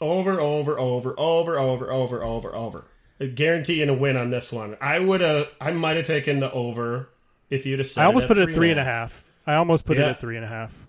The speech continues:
Speaker 1: I think that's a pretty easy one. Buffalo will destroy the Packers. Philadelphia will
Speaker 2: Absolutely.
Speaker 1: stay undefeated. Minnesota probably wins that game as well. I know the Rams kinda struggle against San Francisco, so I guess there's a chance Minnesota,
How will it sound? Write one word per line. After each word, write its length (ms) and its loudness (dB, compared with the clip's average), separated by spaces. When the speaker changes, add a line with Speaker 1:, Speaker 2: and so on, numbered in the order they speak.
Speaker 1:
I 100 2
think 160 4
that's 180 0
a 40 -2
pretty 220 -2
easy 340 0
one. 280 2
Buffalo 640 0
will 580 -4
destroy 520 -2
the 100 -2
Packers. 560 -8
Philadelphia 680 -2
will 160 -2
Speaker 2:
Absolutely. 100 -6
Speaker 1:
stay 260 -4
undefeated. 720 -4
Minnesota 520 0
probably 640 0
wins 340 -2
that 260 -2
game 340 -4
as 220 -6
well. 640 0
I 80 -6
know 140 2
the 100 -2
Rams 460 -2
kinda 220 -4
struggle 420 -4
against 260 -6
San 160 -2
Francisco, 640 -6
so 300 -8
I 80 -2
guess 260 2
there's 180 0
a 60 -6
chance 260 0
Minnesota, 760 0